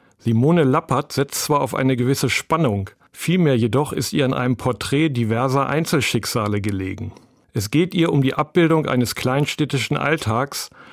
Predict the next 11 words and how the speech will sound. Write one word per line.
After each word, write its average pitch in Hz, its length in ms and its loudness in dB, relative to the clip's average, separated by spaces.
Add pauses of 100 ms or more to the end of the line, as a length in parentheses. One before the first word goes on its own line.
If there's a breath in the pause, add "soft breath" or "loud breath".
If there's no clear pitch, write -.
(160 loud breath)
einer 127 260 0
auf 123 140 -2
den 127 140 0
ersten 147 460 0
Blick 131 180 0
spannungslosen, 139 1040 0
scheinbar 139 400 0
geordneten 131 720 0
Gegenwart 135 540 0
in 120 200 0
Thalbach, 127 720 -2